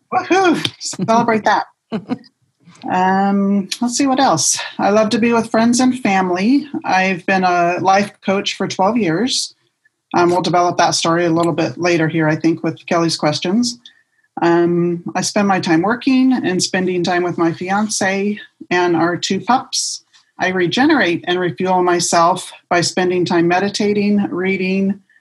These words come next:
Speaker 1: working out, and being in the outdoors. Even we sometimes sleep out in the backyard when it's, when it's cool enough here in Las Vegas to do so.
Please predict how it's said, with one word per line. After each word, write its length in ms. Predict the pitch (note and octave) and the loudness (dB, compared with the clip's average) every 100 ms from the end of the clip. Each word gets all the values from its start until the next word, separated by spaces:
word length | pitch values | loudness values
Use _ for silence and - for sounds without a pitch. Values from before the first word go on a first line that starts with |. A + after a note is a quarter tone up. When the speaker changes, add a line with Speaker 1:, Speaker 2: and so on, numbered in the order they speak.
| _ _ _ - | _ _ _ -2
Speaker 1:
working 380 | G3 G3 G#3 | -2 0 0
out, 320 | G3 F#3+ G3 - | 2 2 0 -2
and 180 | F3+ | -2
being 200 | F3+ F#3 | 0 0
in 100 | F3+ | -2
the 100 | F#3 F3+ | 0 0
outdoors. 760 | E3 F3 E3 D#3+ F#3 - - - - | 0 0 0 0 -2 -4 -6 -12 -6
Even 600 | G3+ G3+ G3+ G3 F#3+ - _ - | -4 0 0 0 -2 -6 _ -6
we 140 | F3 | -4
sometimes 520 | E3+ G#3+ G#3 E3+ E3 | 0 2 2 2 0
sleep 200 | - F3 | 0 0
out 200 | F3 D#3+ | 2 2
in 200 | E3+ F3 | 0 2
the 180 | D#3+ D3+ D3 | 2 2 2
backyard 880 | D#3+ C3+ _ - E3 E3 D#3 E3 D#3+ | 0 -2 _ -12 -2 2 4 2 2
when 320 | E3+ E3+ F3 | 2 2 0
it's, 320 | F#3 - - | -4 -6 -6
when 200 | G#3 A#3 | 0 2
it's 140 | B3+ - | 2 0
cool 220 | B3+ G#3 | 0 2
enough 220 | F3 D#3+ | 2 2
here 140 | E3+ E3 | 2 2
in 80 | |
Las 180 | D#3+ D#3+ | 2 2
Vegas 300 | D#3+ D#3+ D#3+ | 0 -2 -2
to 100 | - | -2
do 140 | D3 D3 | -2 -2
so. 280 | C#3+ C#3+ | -2 -4